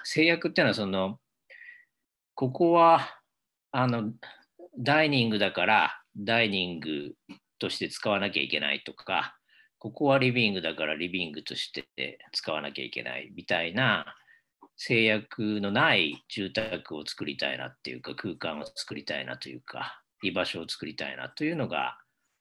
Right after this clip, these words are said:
非常に大きかったですね。まあ、そのためにいろいろな、まあ、コストを前提ですけど、いろいろなことを考えた結果が、まあ、区系の森という住宅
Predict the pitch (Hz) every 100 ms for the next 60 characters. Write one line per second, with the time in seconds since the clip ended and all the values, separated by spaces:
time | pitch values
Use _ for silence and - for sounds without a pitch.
0 | _ _ 107 95 85 80 80 - 67 -
1 | 65 62 - _ _ - - - 107 104
2 | 104 _ _ _ - - 120 76 - 151
3 | 160 175 165 165 131 98 87 - _ _
4 | - - _ - 110 104 101 95 90 82
5 | 73 - - _ _ _ - 104 151 135
6 | - 90 90 87 - 90 85 85 85 82
7 | 87 - 76 135 98 69 - _ _ _
8 | _ _ - 147 120 110 107 101 98 -
9 | 76 - 95 92 87 - - 98 - 113
10 | 147 151 98 - - - _ - - _
11 | _ _ - 90 - - 98 87 85 80
12 | - 78 76 76 78 78 65 - 64 67